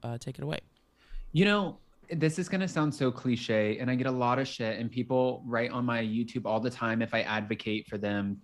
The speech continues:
Speaker 2: um, that they're going to unsubscribe, but it's the Kardashians for me. The Kardashians
Speaker 1: <laughs>
Speaker 2: Keeping Up brought me into that whole reality T V world.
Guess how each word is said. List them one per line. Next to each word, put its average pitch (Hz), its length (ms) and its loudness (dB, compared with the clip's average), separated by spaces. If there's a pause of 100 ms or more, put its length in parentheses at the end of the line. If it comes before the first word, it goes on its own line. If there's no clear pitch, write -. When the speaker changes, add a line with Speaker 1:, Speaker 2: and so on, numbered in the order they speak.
(380)
Speaker 2:
um, 101 400 -2
that 104 120 -4
they're 113 120 0
going 113 240 0
to 117 60 2
unsubscribe, 104 1000 0
but 117 180 2
it's 131 160 -4
the 165 140 0
Kardashians 113 800 0
for 104 120 -4
me. 95 320 -4
The 123 80 2
Kardashians 143 720 2
Speaker 1:
<laughs> - 40 -18
Speaker 2:
Keeping 160 480 0
Up 120 320 2 (340)
brought 123 320 4
me 131 120 0
into 127 120 0
that 117 180 0
whole 120 200 0
reality 113 400 0
T 117 180 -4
V 113 200 0
world. 107 280 2